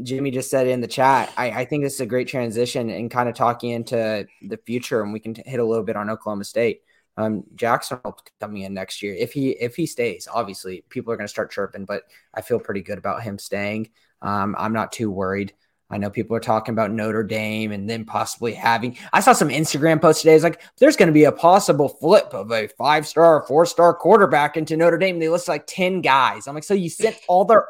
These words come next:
offers as a possible flip, and you think Jackson Arnold could be one, and that's what we're worrying about?" Come on, let's, let's wait until we get there. Let's, let's not completely dive into that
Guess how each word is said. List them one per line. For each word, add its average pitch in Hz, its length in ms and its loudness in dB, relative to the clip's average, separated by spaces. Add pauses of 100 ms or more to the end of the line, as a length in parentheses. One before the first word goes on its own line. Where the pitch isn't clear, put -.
offers 151 640 0 (300)
as 139 120 -2
a 131 60 -2
possible 160 600 0 (160)
flip, 135 360 -6 (320)
and 147 120 -4
you 165 60 -4
think 151 220 -6
Jackson 151 360 -2
Arnold 151 280 -2
could 160 100 -6
be 156 140 -2
one, 160 160 0
and 139 180 -8
that's 147 180 -4
what 185 140 -2
we're 196 140 2
worrying 190 400 2
about?" 196 300 2 (460)
Come 214 180 -4
on, 110 220 -6
let's, 156 200 -8
let's 190 240 -4
wait 143 340 -8
until 139 240 -14
we 120 120 -10
get 101 240 -16
there. 104 240 -14
Let's, 147 240 -10
let's 170 240 -2
not 185 380 -4
completely 143 560 -10
dive 123 440 -6
into 123 260 -14
that 113 240 -6